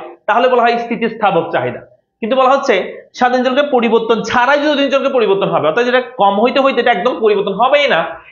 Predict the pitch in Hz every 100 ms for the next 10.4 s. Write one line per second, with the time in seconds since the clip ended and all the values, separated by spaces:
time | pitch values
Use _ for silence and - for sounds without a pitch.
0 | _ - 254 262 269 277 254 220 240 247
1 | 247 254 196 196 190 - 143 277 190 214
2 | - 202 202 190 180 180 120 165 - 190
3 | 196 240 247 - - _ 156 - 196 180
4 | - 156 139 127 127 117 113 - _ _
5 | _ 202 165 214 240 277 254 269 262 262
6 | 233 240 247 247 285 427 - - - 190
7 | 147 202 220 269 302 240 254 240 240 240
8 | - 233 214 185 139 - _ 143 147 185
9 | 226 294 285 254 247 247 240 - 220 196
10 | - 240 254 233